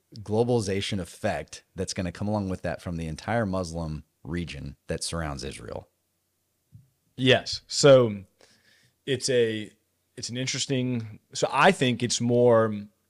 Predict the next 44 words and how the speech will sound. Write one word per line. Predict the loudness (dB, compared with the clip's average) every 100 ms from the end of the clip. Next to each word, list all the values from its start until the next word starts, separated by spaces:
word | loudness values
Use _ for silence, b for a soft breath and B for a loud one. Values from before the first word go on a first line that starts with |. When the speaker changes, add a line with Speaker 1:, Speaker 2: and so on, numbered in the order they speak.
| _ b b b
Speaker 2:
'cause | 4
you | 4
gotta | 4
think, | 0 -2
most | -2 -2
of | -4
the |
Jews | -6 -6 -6
do | -6
not | -6
believe | -4 -6 -8
in |
Jesus, | -12 -12 -12 -12 -14 _ _ _ b b b b -6
right? | -4 -4 -6
Speaker 1:
Right, | -2 4 6 6
Speaker 2:
That | 6
Speaker 1:
but | 4
I | 4 4
didn't | 4 4
mention | 0 0 -2
Jesus | -4 -6 -8 -10
in | -10
that | -10 -10
conversation. | -10 -6 -2 0
Speaker 2:
No, | 0 0
you | 6
didn't. | 6 6 0 -4
You | 0
didn't. | 0 0 -8 b b b b b b b
But | 4 4 6
when | 2
it, | 0 -2
when | -2 -2
it, | -2
when | -4 -4
it | -2
talks | 4 4 4
about | 2 2 2
the | -2
return, | -4 -8 -2 2 2 2 -2 -4 -8 -14 _ _ -6
um, | -2 -2 -4 -8 -12 -14 -18 _ _ _ _ _ _ _ -8
that | 0 2 2
would | 0 0
imply | -2 0 4 4 4 0 -4 -8